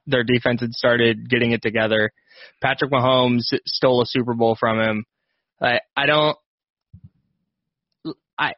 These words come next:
I get, like, sticking to what, um,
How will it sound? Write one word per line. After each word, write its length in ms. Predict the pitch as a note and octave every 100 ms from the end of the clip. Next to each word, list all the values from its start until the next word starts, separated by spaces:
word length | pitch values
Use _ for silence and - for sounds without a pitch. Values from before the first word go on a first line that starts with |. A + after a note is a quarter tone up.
| -
I 140 | D3
get, 400 | C#3+ B2 D#3 E3
like, 200 | F3 D3
sticking 580 | - - C3+ A#2+ C#3 C3+
to 160 | C3 B2+
what, 420 | A2+ A#2+ A#2+ A2 - _ _ -
um, 580 | A#2+ A#2 A2+ A2 A2